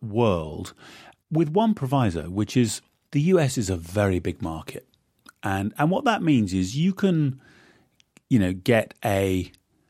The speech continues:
a, a new daring piece of work.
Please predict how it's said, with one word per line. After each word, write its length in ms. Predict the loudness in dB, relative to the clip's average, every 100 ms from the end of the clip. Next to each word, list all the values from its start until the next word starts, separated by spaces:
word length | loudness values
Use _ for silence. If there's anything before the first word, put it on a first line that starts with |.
| _ _ _
a, 140 | -4 -2
a 60 | 0
new 460 | 2 4 4 0
daring 480 | 0 2 2 2 0
piece 260 | -2 -2 -4
of 140 | -6
work. 540 | -6 -6 -12 -16 -20